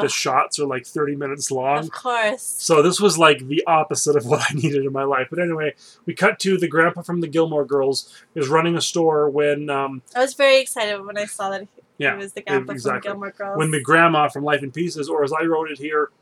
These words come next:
Speaker 1: Discount Rosemary from Rosemary's
Speaker 2: <gasps>
Speaker 1: Baby, 'cause she
Speaker 2: I
Speaker 1: had the
Speaker 2: thought
Speaker 1: same
Speaker 2: of that
Speaker 1: haircut.
Speaker 2: too. I thought she looked like Rosemary.
Speaker 1: She looked a lot like her, yeah.
Speaker 2: With the
Speaker 1: I,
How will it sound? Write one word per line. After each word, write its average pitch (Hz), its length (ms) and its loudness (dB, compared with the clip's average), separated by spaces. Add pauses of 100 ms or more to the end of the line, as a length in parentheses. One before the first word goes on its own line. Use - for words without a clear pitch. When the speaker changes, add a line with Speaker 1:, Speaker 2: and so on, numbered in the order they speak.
Speaker 1:
Discount 156 500 -2
Rosemary 131 640 0
from 131 220 -8
Rosemary's 131 420 -4
Speaker 2:
<gasps> - 40 -16
Speaker 1:
Baby, 127 400 -4 (260)
'cause 139 120 2
she 330 100 8
Speaker 2:
I - 40 8
Speaker 1:
had - 140 6
the - 60 8
Speaker 2:
thought 370 80 12
Speaker 1:
same 156 160 6
Speaker 2:
of 131 40 -2
that - 60 6 (160)
Speaker 1:
haircut. - 160 -2
Speaker 2:
too. 415 260 -6
I 302 120 2
thought 294 180 -2
she 294 120 -8
looked 269 140 -6
like 254 160 -4
Rosemary. 190 640 -8
Speaker 1:
She 226 100 -6
looked 311 140 0
a 339 40 2
lot 339 160 8
like 269 160 4
her, 196 120 4
yeah. 180 220 2 (100)
Speaker 2:
With 247 80 -16
the 190 60 4
Speaker 1:
I, 226 40 8